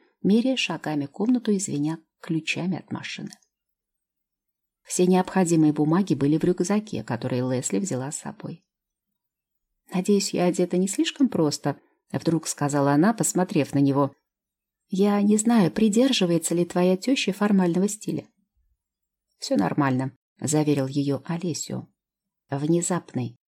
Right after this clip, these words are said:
образ ее обнаженного тела промелькнул в его голове так ярко, что его сердце, казалось, замерло. Но он должен был полностью сфокусироваться на ситуации с дочерью. «Твой вид здесь не важен»,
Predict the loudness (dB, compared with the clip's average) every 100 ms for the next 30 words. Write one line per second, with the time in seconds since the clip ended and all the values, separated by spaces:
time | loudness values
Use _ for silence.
0 | -2 0 0 -4 -4 -4 -4 -4 -2 -2
1 | -2 -4 -6 -6 -4 0 0 -2 -2 2
2 | 2 2 -2 0 2 0 0 -2 -2 -2
3 | -2 0 -2 0 -4 -4 -6 -4 -4 -6
4 | -10 -6 -6 -4 -6 -6 -6 -8 -8 -6
5 | -4 -6 -8 -10 -6 -4 -4 -6 -12 -16
6 | _ _ _ _ _ _ _ _ _ _
7 | _ _ _ _ 0 4 4 4 4 4
8 | 2 0 0 2 2 2 0 -2 -4 -4
9 | -4 -2 -2 -2 -2 0 0 0 -4 -6
10 | -6 -4 -4 -2 -6 -6 -6 -8 -10 _
11 | _ _ _ _ _ _ _ -2 4 4
12 | 4 0 2 2 2 2 2 2 -2 -4
13 | -6